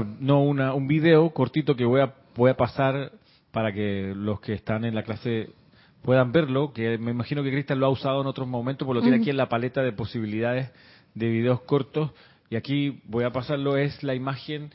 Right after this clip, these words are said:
Speaker 1: de la Tierra envuelta en el anillo no pase, ese
Speaker 2: Ajá.
Speaker 1: de llama azul. Eh, aquí en la imagen que se está proyectando está la Tierra dando vueltas así en círculo con este anillo de fuego alrededor, anillo azul y una espada en el centro y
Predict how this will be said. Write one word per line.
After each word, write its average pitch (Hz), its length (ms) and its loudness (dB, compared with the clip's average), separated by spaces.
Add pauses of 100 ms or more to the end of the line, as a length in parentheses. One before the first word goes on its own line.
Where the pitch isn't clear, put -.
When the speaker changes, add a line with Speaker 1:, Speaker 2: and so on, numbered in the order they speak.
(260)
Speaker 1:
de 123 680 -6
la 117 200 -4
Tierra 165 760 -6
envuelta 160 840 -4
en 131 460 -4
el 131 360 -6 (300)
anillo 143 560 -2
no 139 180 2
pase, 160 520 -2 (180)
ese 196 320 0
Speaker 2:
Ajá. 208 380 2
Speaker 1:
de 123 140 -2
llama 147 260 0
azul. 180 380 -4 (840)
Eh, 110 360 -6
aquí 113 200 -4
en 147 80 0
la 143 60 2
imagen 156 560 -4 (100)
que 120 100 -10
se 113 60 -8
está 127 180 -2
proyectando 147 640 -2
está 131 240 -6
la 135 140 -4
Tierra 143 220 -6
dando 143 220 -4
vueltas 143 260 -6
así 147 100 -12
en 139 120 -10
círculo 165 720 -8
con 127 300 -2
este 131 220 -6
anillo 139 340 -4
de 127 80 -4
fuego 143 300 -4
alrededor, 113 500 -4
anillo 120 320 -6
azul 156 360 -2
y 135 60 -2
una 131 120 -4
espada 123 360 -4
en 123 80 -6
el 117 100 -6
centro 135 440 -6
y 120 320 -6